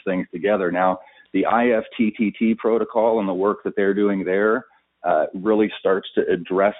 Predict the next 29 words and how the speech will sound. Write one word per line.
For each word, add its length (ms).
that 340
and, 220
and 180
bridge 380
that 260
gap. 360
But 140
what 240
we 140
really 320
need 300
is 140
we 140
need 220
for 380
the 340
hardware 460
manufacturers, 880
the 140
folks 280
in 120
the 100
I 180
O 180
T 140
world, 540
to, 360
um, 460
really 440